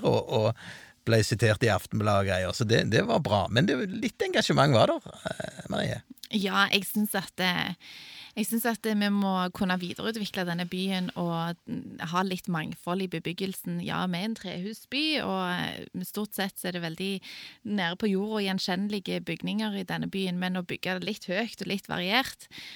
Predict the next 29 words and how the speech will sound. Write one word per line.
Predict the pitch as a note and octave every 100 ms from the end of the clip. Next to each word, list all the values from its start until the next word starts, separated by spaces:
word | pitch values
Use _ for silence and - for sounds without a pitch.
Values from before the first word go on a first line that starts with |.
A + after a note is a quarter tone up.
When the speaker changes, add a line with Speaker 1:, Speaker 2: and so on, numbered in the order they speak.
| -
Speaker 2:
Nå | G3 G3+
blir | F#3+ F#3+
det | G3+
jo, | G#3 F#3
eh, | F3+ F3
hvor | F3+ A3
mange | G#3+ G#3+
etasjer | A3 A3 G3+
var | F#3+
det | G3
vi | F#3+
vedtok | G3+ G3+ F3+
i | -
går? | - - -
Var | E2
det | F3 - E3+
Speaker 1:
Seksten. | A2+ G2+ - C#4+
Speaker 2:
seksten | G#3+ - - A#3
ble | G#3 F#3 F#3
det. | F#3 F3 - - F#3
Speaker 1:
Ja. | E3 C3 - - C3
Speaker 2:
Litt | G3+ G#3+ G3+
i | -
oppjust-, | G3 G#3+ G#3+ - -
nedjustering | G#3 G#3 A3+ G#3+ - F#3 F#3
fra | - F#3
det | F3+
opprinnelige | - G3 G3+ F#3+
forslaget. | - F3+ - G3 G3+ G3